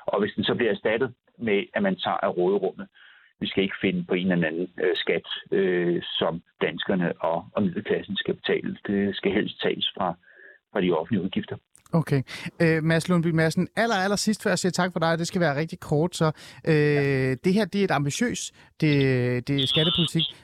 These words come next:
Speaker 2: og der er behov for det, især hvis der bliver lavet justeringer, men det er stadig svært at forstå som, for den almene dansker. Øh,
Speaker 1: Ja.
Speaker 2: er det i sig selv okay, at den almene dansker ikke forstår det,
Speaker 1: Nej.
Speaker 2: så længe det virker?
Speaker 1: Ved du hvad,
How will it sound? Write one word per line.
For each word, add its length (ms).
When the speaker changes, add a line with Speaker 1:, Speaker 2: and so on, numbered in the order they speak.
Speaker 2:
og 80
der 60
er 40
behov 360
for 100
det, 120
især 260
hvis 100
der 100
bliver 140
lavet 140
justeringer, 460
men 140
det 60
er 40
stadig 240
svært 260
at 60
forstå 360
som, 220
for 80
den 120
almene 300
dansker. 380
Øh, 60
Speaker 1:
Ja. 160
Speaker 2:
er 100
det 100
i 120
sig 140
selv 240
okay, 320
at 140
den 100
almene 280
dansker 300
ikke 120
forstår 300
det, 140
Speaker 1:
Nej. 80
Speaker 2:
så 140
længe 180
det 100
virker? 260
Speaker 1:
Ved 60
du 60
hvad, 140